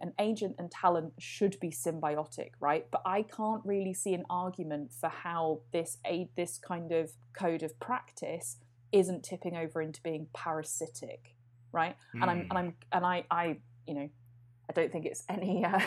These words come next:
Speaker 1: <laughs> any secret that I'm, I'm quite on the workers' rights end of the political scale. So I fully support the writers, and I think I re-, I really hope that they clap back. And, you know,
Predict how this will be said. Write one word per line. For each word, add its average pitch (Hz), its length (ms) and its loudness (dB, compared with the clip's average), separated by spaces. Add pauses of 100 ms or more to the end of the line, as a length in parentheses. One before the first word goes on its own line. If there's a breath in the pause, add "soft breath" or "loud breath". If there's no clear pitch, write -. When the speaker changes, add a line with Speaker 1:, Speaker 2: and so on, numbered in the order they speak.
(140)
Speaker 1:
<laughs> - 420 10
any 320 180 10
secret 208 480 2
that 175 140 -2
I'm, 190 360 4
I'm 190 260 -2
quite 208 340 4
on 240 200 4
the 240 100 2
workers' 240 380 2
rights - 440 2
end 156 320 -4
of 156 260 -2
the 156 160 0
political 156 380 -4
scale. 151 320 0 (200 loud breath)
So - 120 6
I 180 180 6 (220)
fully 196 200 4
support 180 340 -4
the 160 40 -6
writers, 147 540 -2 (400 soft breath)
and 165 100 2
I 156 60 0
think 160 340 -6 (160)
I 165 60 4
re-, 165 260 0
I 170 60 6
really 165 260 2
hope 160 200 -2
that 160 100 -6
they 156 80 2
clap - 240 0
back. 147 320 6
And, 190 100 4
you 185 60 0
know, 170 180 -2